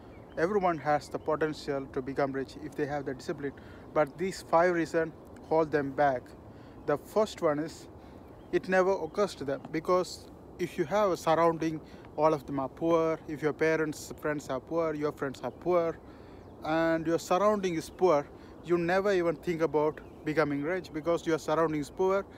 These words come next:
and you are, and birds, birds of the feather flocks together. There's a proverb like that.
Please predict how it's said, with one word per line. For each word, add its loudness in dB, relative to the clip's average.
and -2
you 4
are, 2
and -6
birds, 2
birds 0
of -12
the -2
feather -2
flocks -2
together. -4
There's -4
a -6
proverb 2
like -4
that. -6